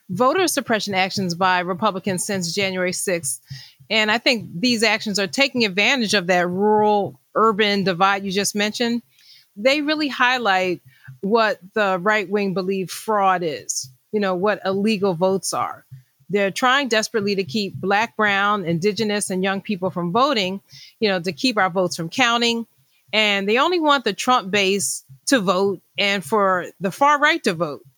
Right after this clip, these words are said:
And as you mentioned, they're not gonna be successful in this. As a matter of fact, I just heard a recent story. I was listening,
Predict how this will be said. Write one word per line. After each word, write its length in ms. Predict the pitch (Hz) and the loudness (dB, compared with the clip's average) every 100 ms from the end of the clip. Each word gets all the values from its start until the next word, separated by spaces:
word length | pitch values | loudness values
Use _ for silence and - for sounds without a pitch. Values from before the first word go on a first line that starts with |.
| _ - - | _ -20 -4
And 180 | 220 233 | 2 4
as 180 | 247 247 | 4 2
you 60 | 262 | 2
mentioned, 640 | 247 302 269 226 185 175 | 2 2 2 0 -2 0
they're 120 | 254 | 0
not 160 | 302 302 | 2 0
gonna 120 | 277 | 0
be 160 | 226 240 | 0 -2
successful 640 | 214 - 180 - - 175 | -2 0 0 0 0 -2
in 140 | 165 | -2
this. 280 | 156 160 - _ _ _ - | -4 -6 -8 _ _ _ -4
As 140 | 226 | 0
a 40 | |
matter 200 | 226 220 | 2 0
of 60 | 214 | 2
fact, 280 | 254 233 - - - - | 0 0 -2 -20 -12 0
I 120 | 233 | 0
just 400 | 233 262 - - - | 2 0 -2 -8 -12
heard 420 | - 208 233 214 | -6 0 2 2
a 120 | 196 | 0
recent 500 | 180 175 294 339 269 | -2 0 2 2 0
story. 640 | - - 196 180 175 180 185 | -2 0 2 4 2 -2 -4
I 60 | 185 | -2
was 200 | 202 202 | 0 0
listening, 420 | 240 - 208 185 | 0 2 0 -2